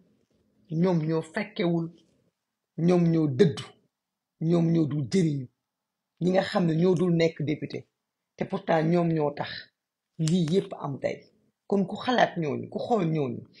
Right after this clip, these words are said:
lu la metti nga war koo mën a bàyyi, lu la naqari nga war koo mën a teg côté. Candidat à la candidature yi, maa ngi ñaanal ñépp,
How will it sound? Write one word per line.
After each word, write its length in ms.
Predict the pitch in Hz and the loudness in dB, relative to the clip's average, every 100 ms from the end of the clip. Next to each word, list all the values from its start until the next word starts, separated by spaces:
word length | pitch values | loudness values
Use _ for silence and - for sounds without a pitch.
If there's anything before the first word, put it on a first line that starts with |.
| - - | -20 -6
lu 80 | 156 | 0
la 120 | 156 | 2
metti 300 | 151 131 - | 0 -4 -6
nga 100 | 127 | -8
war 180 | 113 113 | -6 -8
koo 120 | - 123 | -8 -8
mën 180 | 113 | -6
a 40 | 113 | -8
bàyyi, 440 | 113 - - - _ _ _ - | -6 -6 -8 -20 _ _ _ -8
lu 120 | 175 196 | 0 0
la 100 | 165 | 0
naqari 400 | 156 - 143 123 | -2 -4 -6 -4
nga 100 | 131 | -4
war 140 | 143 | -4
koo 140 | - 135 | -6 -6
mën 180 | 127 | -6
a 40 | 123 | -8
teg 240 | - - | -10 -12
côté. 300 | - - 127 _ - - _ - | -12 -14 -14 _ -20 -20 _ -2
Candidat 400 | 185 175 165 165 | 0 4 6 6
à 60 | 160 | 6
la 120 | 156 | 4
candidature 640 | - 160 151 151 151 160 143 | 2 -4 -2 -2 -2 -4 -4
yi, 60 | |
maa 160 | 143 147 | -2 -2
ngi 120 | 156 | 0
ñaanal 300 | 151 147 131 | 0 -2 -2
ñépp, 240 | 131 131 | -4 -6